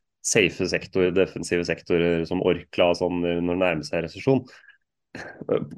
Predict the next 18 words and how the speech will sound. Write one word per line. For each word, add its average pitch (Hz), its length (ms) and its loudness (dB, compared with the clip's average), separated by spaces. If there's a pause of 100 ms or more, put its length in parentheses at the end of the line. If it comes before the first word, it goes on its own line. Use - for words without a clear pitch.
Poenget 120 320 4
er 107 60 8
at 110 160 4
har 87 240 8
du 95 320 4
de 98 160 0
gode 104 260 0
selskapene, 85 1400 -2 (1300)
uavhengig 90 540 6
av 85 300 4 (560)
hvor 92 160 2
sykliske - 560 0
det 127 80 6
er, 143 100 6
og 120 140 2
uavhengig 85 340 0
av 87 80 -2
hvor 85 160 -2